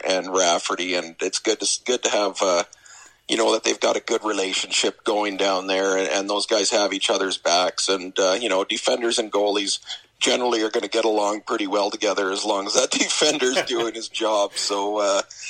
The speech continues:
you know, I think those two get along quite well together.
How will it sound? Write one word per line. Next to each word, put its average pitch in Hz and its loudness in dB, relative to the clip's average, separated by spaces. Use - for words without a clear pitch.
you 117 -4
know, 107 2
I 120 2
think 120 -4
those 110 -2
two 101 -8
get 110 -2
along 95 0
quite 95 -2
well 90 -2
together. 92 -2